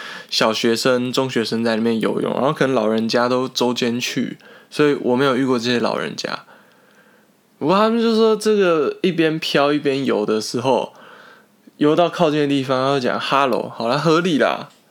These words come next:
就是跑步的时候，这，但是，但是你在游泳池里面，你不会想象有人在游泳池里面跟人家 hello 嘛，真是太奇怪了。然后最后最奇葩的是他游泳完去洗澡，然后他发现更衣，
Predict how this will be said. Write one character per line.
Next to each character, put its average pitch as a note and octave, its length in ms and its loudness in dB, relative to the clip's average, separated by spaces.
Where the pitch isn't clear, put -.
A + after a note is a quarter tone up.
就 - 140 -6
是 F3+ 200 0
跑 C#3 160 2
步 C#3 100 0
的 C#3+ 60 2
时 C#3+ 60 0
候， D#3 60 0
这， G3+ 180 4
但 F#3+ 180 0
是， G3 200 0
但 G3 140 2
是 F#3 80 0
你 F3+ 160 0
在 E3 120 4
游 D3 200 2
泳 C3 160 0
池 B2+ 140 -2
里 B2 60 2
面， C3 140 0
你 A2 40 -4
不 A2+ 80 -2
会 A#2 60 0
想 A2+ 140 -2
象 B2 80 2
有 A#2 160 0
人 A2 120 0
在 B2 80 2
游 B2 60 2
泳 A2+ 140 0
池 A2+ 120 -4
里 A2 40 0
面 A2+ 120 0
跟 A#2 80 0
人 A2 80 -2
家 G2+ 120 2
hello G#2+ 440 -2
嘛， - 160 -8
真 B2+ 160 -4
是 B2 60 -2
太 C3+ 100 2
奇 - 220 -4
怪 G#2+ 160 -2
了。 - 200 -4
然 C#3+ 140 2
后 F#3 60 2
最 A3 100 4
后 A3 80 4
最 A3+ 120 2
奇 F#3 180 0
葩 E3+ 160 4
的 E3+ 40 2
是 E3 80 -2
他 F#3+ 140 4
游 E3+ 140 2
泳 C#3+ 120 2
完 B2+ 160 2
去 D#3 80 0
洗 A#2 240 -2
澡， - 240 -2
然 B2 140 2
后 C#3+ 180 4
他 D3 160 -2
发 D3 160 2
现 C#3+ 220 0
更 C3 180 2
衣， C3 300 -2